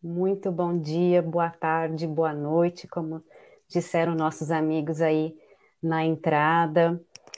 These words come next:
Sejam todos bem-vindos a mais esse Café Mundial com esse Evangelho do nosso Mestre, do nosso Pai. Agradeço essa oportunidade de estar aqui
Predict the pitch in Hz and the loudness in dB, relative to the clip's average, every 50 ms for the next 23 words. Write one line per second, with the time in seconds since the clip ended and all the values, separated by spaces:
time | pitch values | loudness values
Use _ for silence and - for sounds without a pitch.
0 | - _ _ - 175 175 165 165 175 165 170 180 175 170 160 165 160 165 165 165 | -20 _ _ 0 2 2 2 2 0 0 2 2 2 2 2 2 2 2 2 2
1 | 160 147 151 170 175 180 180 185 185 185 175 165 180 170 170 170 160 160 160 160 | 2 0 0 2 4 4 6 6 6 4 4 2 0 -2 -2 -4 -4 -4 -4 -4
2 | 160 165 151 160 160 160 - - 165 - - 160 160 - - - - - 165 165 | -4 -2 -2 -2 -4 -4 -4 -6 -8 -6 -6 -8 -8 -8 -10 -8 -2 0 2 4
3 | 170 170 170 165 170 170 170 160 143 151 156 151 151 151 156 156 160 160 165 160 | 4 4 4 2 0 -2 -2 -2 -4 -4 -2 -2 0 0 0 2 2 0 0 -2
4 | - - 160 156 156 151 - 170 160 151 160 160 160 156 143 135 156 147 151 156 | -6 -6 -6 -6 -6 -6 -4 -4 -2 -2 -2 -2 -2 -2 -4 -4 -2 0 0 0
5 | 156 156 156 160 160 151 - 160 156 151 151 151 147 151 147 - - - 160 156 | 0 0 0 -2 -4 -4 -6 -6 -6 -6 -6 -6 -8 -8 -8 -8 -8 -6 -6 -8
6 | - _ _ _ _ _ _ _ _ _ _ 165 165 170 170 175 180 180 180 180 | -8 _ _ _ _ _ _ _ _ _ _ -2 0 2 4 4 6 6 4 2
7 | 180 - 185 170 165 170 175 170 170 165 165 - - - 170 - _ - 156 147 | 2 0 0 0 2 2 2 2 2 0 -2 -4 -6 -6 -6 -6 _ -2 0 2
8 | 156 156 160 160 160 165 160 - _ _ _ _ _ _ _ _ _ _ _ _ | 2 2 2 2 0 0 -2 -6 _ _ _ _ _ _ _ _ _ _ _ _
9 | _ _ - - - 175 170 156 170 170 160 - 147 160 165 170 175 175 175 - | _ _ -20 -8 -4 0 2 4 6 6 6 6 4 4 4 6 4 4 2 -2
10 | 175 - - 175 175 - 180 175 - - 160 156 160 151 156 151 156 151 156 156 | -4 -4 -4 -6 -2 -2 -2 -2 0 0 0 0 0 0 0 0 0 0 -2 -2
11 | 156 151 - - 151 151 - _ - - 185 196 202 208 196 | -4 -6 -6 -6 -8 -8 -8 _ -2 0 2 4 4 2 0